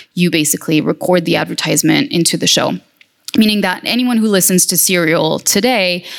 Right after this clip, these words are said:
or in the years since two thousand sixteen will have that ad sort of,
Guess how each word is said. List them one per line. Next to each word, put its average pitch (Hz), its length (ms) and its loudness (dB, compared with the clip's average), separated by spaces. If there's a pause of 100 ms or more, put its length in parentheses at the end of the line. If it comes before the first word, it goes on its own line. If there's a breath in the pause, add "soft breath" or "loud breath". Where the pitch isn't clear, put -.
(280 loud breath)
or 175 400 2
in 185 240 -2
the 165 80 2
years 170 280 0
since 277 300 2
two 185 80 2
thousand 160 280 0
sixteen 165 440 0
will 202 160 2
have 165 200 -2
that 160 180 -4
ad 170 360 -4
sort - 280 -4
of, - 360 -6